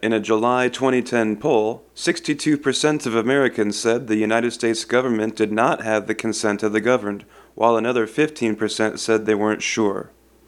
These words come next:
Seven in ten of those surveyed also reported believing that the state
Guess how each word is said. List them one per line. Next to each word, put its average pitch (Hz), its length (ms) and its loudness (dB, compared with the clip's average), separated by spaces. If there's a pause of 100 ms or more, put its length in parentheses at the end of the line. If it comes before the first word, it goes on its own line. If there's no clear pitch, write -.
(680)
Seven 160 420 0
in 123 200 2
ten 143 260 0
of 113 140 0
those 110 260 2
surveyed 117 460 2
also 123 260 0
reported 107 540 0
believing 110 460 2
that 107 120 0
the 107 100 -4
state 113 420 0